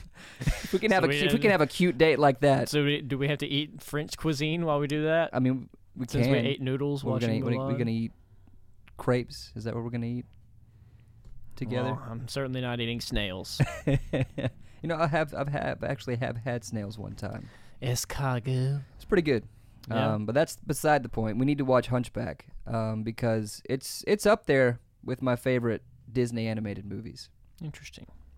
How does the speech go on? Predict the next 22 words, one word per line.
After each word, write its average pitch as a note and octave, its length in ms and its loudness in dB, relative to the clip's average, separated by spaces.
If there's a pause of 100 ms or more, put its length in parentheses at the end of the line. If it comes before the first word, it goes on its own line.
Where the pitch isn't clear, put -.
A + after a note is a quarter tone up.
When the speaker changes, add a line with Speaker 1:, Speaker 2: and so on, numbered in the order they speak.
(200)
Speaker 1:
Um, A2+ 380 -2
the A2+ 140 -4
music C3 420 0
is C3+ 100 -4
incredible. B2 640 0 (720)
The A#2+ 80 2
scenery C#3 560 4
is C3 120 0
really C#3 200 4
great. B2 500 2 (240)
Speaker 2:
Hmm? C3 200 -6 (120)
Speaker 1:
The A#2 60 0
voice A2+ 380 0
acting B2+ 380 2
is A#2 120 0
also A#2+ 340 2
very A#2+ 260 2
great. A#2 380 0
Really C3+ 240 2
good A#2+ 300 0
storyline. A#2+ 1000 0 (1200)
Um, A2 500 0